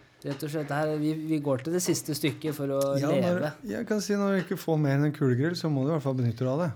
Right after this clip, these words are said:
Speaker 1: Du må benytte deg av
Speaker 2: Hvis det
Speaker 1: det.
Speaker 2: er arven.
Speaker 1: Ja. Men hva annet er det man, eh, tar med seg gjennom en oppvekst fra Solbergelva? Er det, hva andre ting er det man arver, bortsett fra en kulegrill?
Speaker 2: Ja, det er jo den, eh, først og fremst dialekten, da.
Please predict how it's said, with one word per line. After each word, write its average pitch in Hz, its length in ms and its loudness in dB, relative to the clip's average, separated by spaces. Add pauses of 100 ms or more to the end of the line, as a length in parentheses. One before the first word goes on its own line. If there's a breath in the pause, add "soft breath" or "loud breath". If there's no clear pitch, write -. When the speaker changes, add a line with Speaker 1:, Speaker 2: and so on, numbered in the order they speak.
Speaker 1:
Du 151 80 -2
må 147 160 0
benytte 160 300 -2
deg - 20 0
av 131 60 2
Speaker 2:
Hvis 131 100 0
det 147 80 2
Speaker 1:
det. 120 40 0
Speaker 2:
er 123 80 0
arven. 143 280 0 (140)
Speaker 1:
Ja. 143 180 -2 (840 soft breath)
Men 202 120 0
hva 202 80 6 (100)
annet 165 240 6
er 160 120 2
det 151 120 0
man, 175 220 2
eh, 170 180 0
tar 165 220 0
med 113 120 -6
seg 156 200 -4
gjennom 143 180 -2
en 151 140 -2
oppvekst 139 380 -8
fra 151 160 -4 (120)
Solbergelva? 127 680 -4 (100)
Er 160 60 -4
det, 170 100 -4
hva 170 160 2
andre 143 260 0
ting 143 220 -4
er 135 240 0
det 151 200 0
man 151 120 0
arver, 135 320 0
bortsett 135 320 -6
fra 139 80 -2
en 139 80 -2
kulegrill? 139 420 -4
Speaker 2:
Ja, 180 100 0
det 185 120 2
er 110 140 0
jo 151 120 2
den, 127 280 2 (100)
eh, 123 400 2
først 117 280 -10
og 131 60 -8
fremst 127 300 -4
dialekten, 113 480 -6
da. 202 120 -6